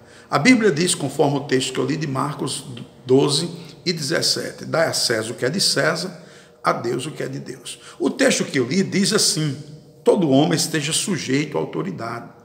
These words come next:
porque as autoridades são constituídas ou instituídas por Deus." E o versículo dois diz: "De modo que aquele que se opõe à autoridade, né, ele resiste à ordenação de Deus."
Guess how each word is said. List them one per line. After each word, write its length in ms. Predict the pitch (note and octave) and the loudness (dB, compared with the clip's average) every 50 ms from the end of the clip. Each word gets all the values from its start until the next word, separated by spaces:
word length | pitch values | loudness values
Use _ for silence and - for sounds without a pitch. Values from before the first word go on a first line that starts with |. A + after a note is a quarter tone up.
| - - _ _ - - - - - - - - | -20 -20 _ _ -20 -20 -20 -20 -20 -20 -10 -6
porque 240 | C3 B2+ - - C3+ | -6 -4 2 4 4
as 160 | C#3 B2 D3+ | 4 4 2
autoridades 640 | C#3+ - E3 D3+ D3 C#3 A2+ A#2+ B2 C3 C3+ - - | 0 0 0 0 0 0 0 4 4 4 4 4 2
são 200 | - - D3+ C#3+ C#3 - - - | 0 0 0 -2 -4 -8 -12 -8
constituídas 920 | - A#3+ B3+ A3 - - G3+ E3+ - - B2+ A#2 C3 D#3+ D3 - - - | -2 0 0 0 0 -4 -8 -8 -6 -6 -6 -4 -4 -6 -6 -6 -6 -4
ou 80 | - - | -4 -4
instituídas 680 | - - - - D2 - - B2 A#2+ C3 C3 C3 - - | -6 -6 -8 -8 -10 -8 -6 -4 -2 -2 -2 -2 -6 -10
por 280 | - - D3+ C3+ B2 | -8 -6 -8 -8 -8
Deus." 520 | - - F#2 - - - - - - - - _ _ _ - _ _ - - - - - | -10 -14 -16 -16 -16 -16 -16 -18 -18 -18 -20 _ _ _ -20 _ _ -20 -20 -20 -14 -6
E 60 | D4 | -4
o 60 | D4 C4+ | 0 4
versículo 500 | C#4 G3+ - - - G#3 - C4 A3+ G#3+ | 6 6 6 6 2 2 0 0 -4 0
dois 320 | - E3+ G#3 A3 G#3 F3 | 4 6 6 6 6 2
diz: 440 | E3 E3 F3+ G3 F#3+ - - - - - - - - - - - - - | 0 0 0 0 0 0 -2 -4 -6 -10 -18 -20 -20 -20 -20 -20 -10 -6
"De 80 | D3+ | -2
modo 300 | D3+ G3 B3+ C#4 C#4 - | 4 6 6 6 6 4
que 120 | - - A3+ | 4 4 4
aquele 360 | G#3 - - - E3+ D#3 C#3 | 4 4 4 2 2 2 2
que 160 | - D#3 D3 | 0 -2 0
se 200 | - - - - | 0 0 0 0
opõe 640 | - F3 D#3 - - - - F3+ G3+ C4+ C4 A3+ F3+ | 0 -2 -2 -4 -6 -10 -10 -8 -6 -6 -4 -4 -2
à 40 | D3+ | -2
autoridade, 1000 | C#3+ C#3+ C#3 - C#3 C3 A2+ G#2+ G#2 - B2+ C#3+ D3+ C#3+ C3 - - - - - - - - - _ - - _ _ _ _ - | -2 -2 -2 -2 -2 -2 -2 -2 -2 2 4 6 6 6 2 0 -6 -12 -16 -18 -20 -20 -20 -20 _ -20 -20 _ _ _ _ -10
né, 460 | G#2 G#2+ C3 E3 F#3+ F#3+ F#3 - - - - - - - - - _ - | -2 2 2 4 2 2 0 -6 -12 -16 -18 -20 -20 -20 -20 -18 _ -2
ele 140 | C3+ D3 D3+ | -2 0 2
resiste 680 | D3 F#3 F3 C#3+ - - C#3 G3 A3+ G#3 - - - | 4 4 4 4 2 0 0 0 0 -2 -2 2 2
à 60 | E3+ | 2
ordenação 640 | D3+ D3+ D3 E3+ E3+ D#3+ C#3+ C3 - - D#3+ D3+ E3+ | 2 2 -2 -4 -4 -4 -2 -2 -2 -2 -2 -4 -4
de 100 | F#3 - | -6 -8
Deus." 500 | - - A#2 A2 G#2+ - - - - | -6 -6 -6 -6 -6 -8 -12 -16 -14